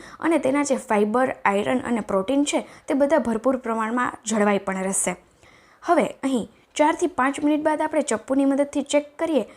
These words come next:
તો સિંગમાં ચપ્પુ છે તે ઇઝીલી ઇન્સર્ટ થઈ જાય છે, એટલે આપણા સરગવાના ટુકડા છે તે એકદમ સારી રીતે કૂક થઈ ગયા છે. હવે આપણે તેમાં બે નંગ ટામેટાના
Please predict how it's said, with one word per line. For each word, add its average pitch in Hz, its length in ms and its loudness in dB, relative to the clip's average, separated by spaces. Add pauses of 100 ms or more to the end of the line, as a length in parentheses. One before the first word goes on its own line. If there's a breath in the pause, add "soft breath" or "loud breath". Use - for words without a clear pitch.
(300 loud breath)
તો 262 100 -2
સિંગમાં 262 560 4 (120)
ચપ્પુ 226 360 -4
છે 320 160 0
તે 254 60 -2 (100)
ઇઝીલી 226 380 -2
ઇન્સર્ટ 202 340 -2
થઈ 190 180 -2
જાય 185 220 0
છે, 311 80 4 (460 loud breath)
એટલે 247 200 -2
આપણા 247 420 -2
સરગવાના 220 500 0
ટુકડા 233 380 -2
છે 302 180 2
તે 208 100 0
એકદમ 220 300 0
સારી 196 240 0
રીતે 190 180 -2
કૂક 190 120 -4 (100)
થઈ 220 180 -2
ગયા 180 300 -2
છે. 330 120 2 (640 soft breath)
હવે 359 140 6
આપણે 359 260 0
તેમાં 294 280 0
બે 220 140 4
નંગ 294 220 2
ટામેટાના 254 640 -2